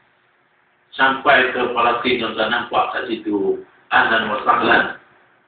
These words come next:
Ya, "Selamat datang, welcome Palestin." Saya sudah berdoa, ini sungguh ke sampai ke tidak. Sampai, tuan-tuan,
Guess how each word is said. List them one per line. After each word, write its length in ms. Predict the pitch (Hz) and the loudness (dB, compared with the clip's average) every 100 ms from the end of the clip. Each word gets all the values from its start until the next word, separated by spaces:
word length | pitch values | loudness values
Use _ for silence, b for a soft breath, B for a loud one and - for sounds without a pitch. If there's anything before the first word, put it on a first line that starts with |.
| _ _ _ - - | _ _ _ -20 -16
Ya, 160 | - - - | -12 -12 -4
"Selamat 400 | - - - - | -2 0 0 0
datang, 320 | - - - | 0 -4 -2
welcome 560 | - - - 135 123 | 0 0 -2 -4 -4
Palestin." 560 | - 117 110 - 104 - - | -4 -4 -4 -6 -8 -8 -6
Saya 320 | 120 131 127 | 0 0 0
sudah 160 | 120 120 | -4 -4
berdoa, 400 | 120 117 107 107 | -4 0 0 0
ini 80 | - - | -2 -10
sungguh 320 | 139 139 - | -8 -6 -6
ke 140 | - - - | -2 -2 0
sampai 480 | - - 139 135 | -2 0 0 0
ke 80 | 139 | -4
tidak. 400 | - - - - - - - _ _ _ _ _ _ _ - | 2 2 2 -6 -14 -18 -20 _ _ _ _ _ _ _ -8
Sampai, 480 | 117 - - 113 | -6 -2 2 2
tuan-tuan, 560 | 110 110 - 107 92 - | 0 -2 0 0 0 -6